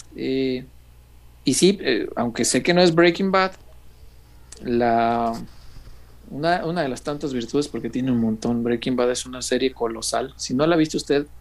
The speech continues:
véala, es, es colosal, es muy buena. Eh, una de sus virtudes es crear un universo.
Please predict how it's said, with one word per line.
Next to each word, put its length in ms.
véala, 300
es, 200
es 200
colosal, 840
es 140
muy 380
buena. 320
Eh, 540
una 180
de 80
sus 140
virtudes 460
es 160
crear 380
un 140
universo. 680